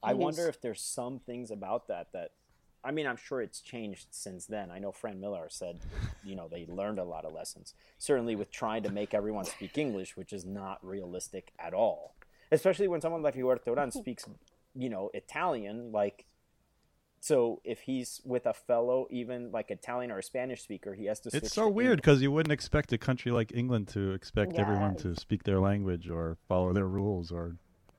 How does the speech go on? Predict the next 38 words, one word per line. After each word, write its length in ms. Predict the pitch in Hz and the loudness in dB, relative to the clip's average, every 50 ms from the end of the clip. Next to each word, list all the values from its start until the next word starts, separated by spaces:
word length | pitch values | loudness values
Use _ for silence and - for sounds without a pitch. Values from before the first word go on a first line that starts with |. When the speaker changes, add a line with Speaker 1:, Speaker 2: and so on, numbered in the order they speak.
| - - - | -20 -10 -6
Speaker 3:
do 160 | - 104 95 | -2 0 0
any 180 | 92 104 117 113 | 2 4 4 4
of 80 | 107 | 6
that 160 | 101 101 98 - | 6 6 4 4
kind 200 | - 110 101 95 | 4 4 4 4
of 160 | 92 87 - - - - | 2 0 -2 -4 -4 -4
<laughs> 120 | - - | -4 -6
stuff. 400 | - - - - - - 202 - - - - - - - _ _ _ - - - - _ - - - - - - - _ - - - _ - - - - - 110 104 | -10 -12 -4 0 2 2 2 2 0 -6 -14 -14 -16 -16 _ _ _ -20 -20 -20 -20 _ -18 -18 -10 -8 -8 -8 -6 _ -10 -10 -10 _ -12 -12 -12 -12 -12 -10 -6
Speaker 1:
No, 400 | - 226 226 - 311 277 147 - 226 | 0 4 6 6 8 8 6 6 4
no. 600 | 208 185 - - - 415 415 370 403 415 349 - - | 2 2 4 8 10 12 12 12 12 10 8 6 2
Speaker 2:
<laughs> 500 | - 294 320 - - - - - - - | -6 -8 -8 -8 -10 -14 -18 -8 6 10
Speaker 1:
There's 220 | 170 190 202 202 | 10 12 12 12
actually 340 | 233 269 269 - 330 285 - | 10 8 8 8 8 6 6
pictures 500 | - - 220 202 185 - - 277 - 202 196 196 | 6 4 2 2 4 4 4 4 6 4 4 2
Speaker 2:
Never. 140 | 190 185 | 2 2
Speaker 1:
of 80 | 170 156 - - 185 | -2 -4 -8 -4 2
Speaker 2:
Never. 260 | 180 180 - - 190 | 6 8 10 10 12
Speaker 1:
it, 320 | 190 185 - - - - - - | 10 10 8 6 2 -2 -4 -2
uh, 300 | 101 107 98 92 90 - | 0 2 4 4 2 4
of 160 | - 117 107 101 | 4 2 4 2
a 40 | |
s-, 240 | 101 - - - - | 2 0 0 -2 -2
the 160 | - 107 110 104 | -2 0 2 4
sign 480 | - - - 127 131 131 117 101 - - | 4 4 4 4 4 4 2 -2 -4 -6
in 140 | 107 107 104 | -4 -4 -2
the 140 | 98 98 | -2 -2
s-, 180 | 98 - - - | -2 -2 -2 -2
Team 260 | - - - 120 107 | -2 -4 -4 -4 -4
Sky 320 | - - - - 101 104 104 | -4 -4 -2 0 0 0 0
bus 460 | - - - - - - - - - _ _ - | -2 -4 -10 -12 -14 -16 -20 -20 -20 _ _ -6
that 180 | 107 92 92 - | -4 -4 -4 -4
had 260 | - 104 101 92 82 | -2 -2 -2 -2 -4
those 280 | 87 90 90 87 - - | -6 -8 -8 -10 -12 -10
rules, 300 | - 104 98 85 73 - | -8 -8 -6 -6 -6 -6
including 460 | 104 101 - - 131 123 113 107 95 | -8 -10 -8 -4 -4 -2 -2 -4 -4
that 220 | 92 107 101 - - | -2 -2 -2 -2 -4
one 140 | - 90 92 | -8 -8 -6
that 160 | 98 92 - | -6 -6 -6